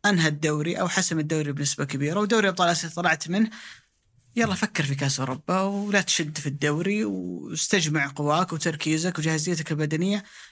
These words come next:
علشان يمكن آخر بطولة في مسيرتك على مستوى المنتخبات تعطي فيها أفضل أداء بالنسبة لك. كل مباراة مهمة بالنسبة لي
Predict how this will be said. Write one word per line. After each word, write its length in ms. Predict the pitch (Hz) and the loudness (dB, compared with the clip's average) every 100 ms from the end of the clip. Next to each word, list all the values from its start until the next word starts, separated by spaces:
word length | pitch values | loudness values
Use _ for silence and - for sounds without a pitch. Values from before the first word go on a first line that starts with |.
| - | -2
علشان 580 | 175 165 185 196 202 - - - | 0 2 2 2 2 -2 -8 -4
يمكن 260 | 175 175 165 | -2 0 2
آخر 260 | 190 151 | 2 0
بطولة 340 | 143 156 151 139 | -2 -2 -2 0
في 120 | 143 | 0
مسيرتك 640 | 147 160 143 139 135 - _ _ _ _ _ _ _ - | 0 0 -2 -4 -8 -10 _ _ _ _ _ _ _ -4
على 200 | 131 160 | 0 0
مستوى 300 | 170 - 160 | 0 -2 -2
المنتخبات 560 | 156 156 - 170 190 - - - - _ | -2 -4 -2 2 2 0 -10 -18 -20 _
تعطي 280 | 196 180 175 | 0 2 2
فيها 300 | 151 180 165 | 2 2 2
أفضل 260 | 165 156 - | 0 -4 -6
أداء 300 | 147 131 131 | -4 -6 -6
بالنسبة 320 | 131 139 - | -4 -4 -4
لك. 240 | 143 139 - 202 233 226 - - - | -8 -10 -14 -14 -14 -14 -20 -10 -4
كل 240 | 240 214 | 0 0
مباراة 380 | 175 180 196 196 | 0 0 2 2
مهمة 380 | 160 170 175 139 | 0 0 0 -2
بالنسبة 460 | 139 147 143 - | -2 -2 -2 -4
لي 140 | 156 | -6